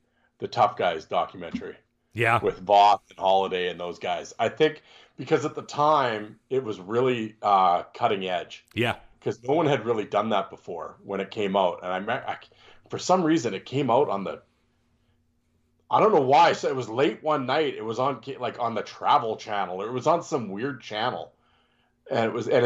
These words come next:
Speaker 1: this is, like, nineteen, well, like, was it ninety-eight, ninety-nine?
Speaker 2: I think so. I think it was ninety-eight, ninety-nine, something like that.
Speaker 1: Yeah, around there. And, <clears throat> and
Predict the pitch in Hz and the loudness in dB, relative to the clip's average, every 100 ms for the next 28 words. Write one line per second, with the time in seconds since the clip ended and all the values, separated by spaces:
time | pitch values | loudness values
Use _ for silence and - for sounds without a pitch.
0 | 139 190 160 127 92 110 120 127 110 - | 2 0 0 0 0 -6 -6 -8 -10 -10
1 | 107 98 90 87 92 92 90 101 98 113 | -8 -8 -8 -8 -8 -4 -2 0 2 2
2 | 214 - 98 104 98 95 117 107 120 107 | 2 -4 -4 -2 0 2 2 2 0 -2
3 | 104 95 101 101 95 87 92 98 101 92 | -4 -4 -4 -6 -8 -10 -14 -16 -14 -12
4 | 85 85 85 85 80 76 76 73 82 80 | -10 -10 -10 -12 -12 -14 -16 -16 -16 -14
5 | 78 76 87 - 127 131 156 120 87 101 | -14 -14 -14 -14 -10 0 2 2 0 0
6 | 131 131 117 143 113 104 - - - 156 | 2 2 2 0 0 -2 -4 -2 0 -2
7 | 120 117 104 95 | -2 -4 -6 -14